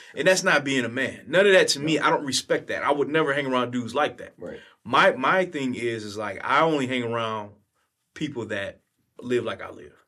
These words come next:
Speaker 1: You know, men, we as men, we have
Speaker 2: That's
Speaker 1: a
Speaker 2: right.
Speaker 1: standard. I love the, the name of that group, Men of Standard.
Speaker 2: Mm-hmm.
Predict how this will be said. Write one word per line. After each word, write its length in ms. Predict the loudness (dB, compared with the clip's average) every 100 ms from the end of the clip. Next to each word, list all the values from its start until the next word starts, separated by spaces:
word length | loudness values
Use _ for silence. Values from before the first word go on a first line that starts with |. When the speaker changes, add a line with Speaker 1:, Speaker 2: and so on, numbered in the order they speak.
| _ _ _ _
Speaker 1:
You 100 | -8
know, 120 | -6
men, 380 | -2 4 4 2
we 200 | 0 4
as 140 | 2 2
men, 320 | 0 2 2
we 100 | 2
have 160 | 2
Speaker 2:
That's 120 | 0 -2
Speaker 1:
a 60 |
Speaker 2:
right. 100 | -4
Speaker 1:
standard. 240 | -6 -6 0
I 40 |
love 240 | 4 4
the, 80 | 2
the 200 | -2 0
name 220 | 2 2
of 60 | 4
that 120 | 2
group, 160 | 0 -2
Men 140 | -2 -2
of 80 |
Standard. 400 | -2 -6 -8 -12
Speaker 2:
Mm-hmm. 320 | -12 -8 -8